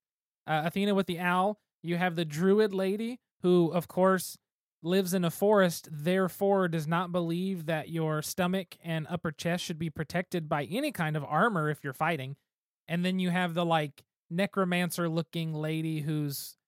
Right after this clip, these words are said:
the boobs are being pushed up to her chin, basically, by whatever that top is.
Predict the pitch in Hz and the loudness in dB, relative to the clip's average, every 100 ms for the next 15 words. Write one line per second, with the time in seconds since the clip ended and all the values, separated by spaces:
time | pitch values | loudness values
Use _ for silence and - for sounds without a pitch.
0 | _ - 160 147 180 190 160 156 160 156 | _ -12 -6 2 2 2 0 -2 -2 -4
1 | 147 170 160 170 165 - 165 139 - 175 | -4 -4 -4 -2 -4 -4 -4 -4 -4 -2
2 | 160 143 143 151 - 147 139 139 139 151 | -2 -4 -6 -8 -6 -6 -4 -4 -2 -4
3 | 151 151 143 - - 156 143 135 127 131 | -2 -2 -4 -6 -2 0 0 -6 -8 -10